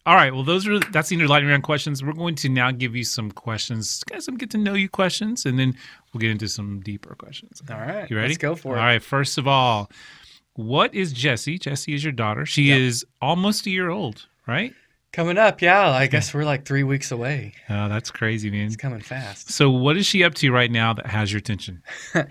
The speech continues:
Speaker 2: She, well, she's up to everything. Uh, she's twenty-four seven. Uh, you gotta be on her.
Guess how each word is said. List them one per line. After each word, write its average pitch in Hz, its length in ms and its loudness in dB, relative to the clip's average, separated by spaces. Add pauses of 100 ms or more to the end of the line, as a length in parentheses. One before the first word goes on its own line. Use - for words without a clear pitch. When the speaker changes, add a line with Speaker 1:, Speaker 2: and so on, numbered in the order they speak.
(360)
Speaker 2:
She, 165 600 4
well, 123 160 2
she's 127 240 -4
up 131 160 0
to - 80 -4
everything. 113 580 -4
Uh, 107 260 -4
she's 127 260 -4
twenty-four 120 500 -2
seven. 113 500 -2 (100)
Uh, 107 260 -8
you 110 80 -12
gotta 113 260 -6 (140)
be 120 160 -2
on 120 180 0
her. 113 140 -2